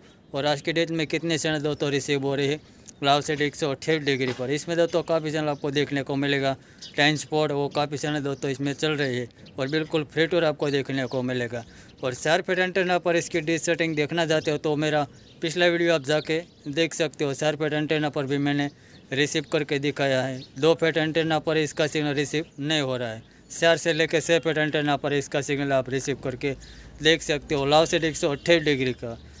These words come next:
तो चलते दोस्तों डिश के सामने और सिग्नल वगैरह दिखा देता हूँ और आज के डेट में कितने channel दोस्तों रिसीव हो रही वो भी मैं आपको दिखा देता हूँ। और यहाँ आप देख सकते हो ये वाली dish है दोस्तों, थर्टी नाइन एला Seed पर अभी dish set है, fiber की dish।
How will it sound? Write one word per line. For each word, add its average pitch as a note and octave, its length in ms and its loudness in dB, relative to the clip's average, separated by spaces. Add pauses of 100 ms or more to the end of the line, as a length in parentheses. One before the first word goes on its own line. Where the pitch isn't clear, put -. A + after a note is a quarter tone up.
(120)
तो C#3+ 100 -2
चलते F#3+ 300 4
दोस्तों G3 280 4
डिश E3+ 280 2
के F3+ 140 2
सामने E3+ 460 2 (200)
और C#3+ 120 -2
सिग्नल D#3+ 340 0
वगैरह E3+ 340 4
दिखा E3+ 260 0
देता E3+ 240 2
हूँ D#3+ 180 0 (400)
और C#3 120 0
आज D3 140 2
के F3 100 -2
डेट E3+ 160 2
में E3 180 0
कितने E3+ 280 -2
channel D#3+ 240 -2
दोस्तों D#3 280 0
रिसीव D3+ 360 -2
हो D3+ 60 2
रही D3+ 260 0 (320)
वो D3+ 140 4
भी D3 140 2
मैं D3 140 4
आपको C3+ 240 -2
दिखा C3 260 -4
देता A#2+ 280 -6
हूँ। A2 240 -10 (520)
और C#3+ 220 4
यहाँ F3+ 340 6
आप F#3+ 80 0
देख E3+ 240 2
सकते F3+ 280 4
हो E3 60 12
ये E3+ 60 10
वाली F3 200 8
dish D#3+ 220 2
है E3 100 6
दोस्तों, D#3+ 240 4
थर्टी D#3+ 280 4
नाइन D#3+ 180 6
एला D3 220 4
Seed C3+ 200 -4
पर C3 200 0
अभी C3+ 260 4
dish C3 220 6
set C3+ 260 4
है, C3 240 2
fiber C3 420 0
की A2+ 120 -8
dish। A#2 280 -8